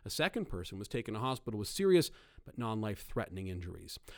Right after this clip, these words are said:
Classic Rock ninety-eight one weather. Overnight tonight, we may see some flurries with the low going down to minus five. Tomorrow,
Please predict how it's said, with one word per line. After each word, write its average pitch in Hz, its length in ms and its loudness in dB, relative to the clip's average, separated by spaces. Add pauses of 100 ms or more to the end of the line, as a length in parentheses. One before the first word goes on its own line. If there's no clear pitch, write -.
(140)
Classic 170 360 8
Rock 156 360 6
ninety-eight 131 680 4
one 110 300 0
weather. 151 340 6
Overnight 139 400 2
tonight, 147 220 2
we 135 100 0
may 180 220 2
see 214 240 -2
some 160 260 4
flurries 147 560 4
with 156 80 -6
the 117 60 -2
low 123 240 4
going 123 400 2
down 123 220 2
to 104 60 2
minus 104 360 0
five. 110 520 2
Tomorrow, 185 460 8